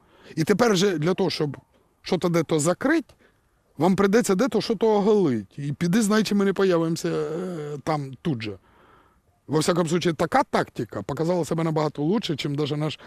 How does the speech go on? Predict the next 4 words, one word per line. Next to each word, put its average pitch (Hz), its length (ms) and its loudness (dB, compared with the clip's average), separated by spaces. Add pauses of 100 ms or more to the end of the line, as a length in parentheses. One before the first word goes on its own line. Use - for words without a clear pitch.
(360)
розпіарений 175 1160 4 (580)
прошлогодній 185 640 2
контрнаступ. 175 920 -2 (400)
І 180 100 2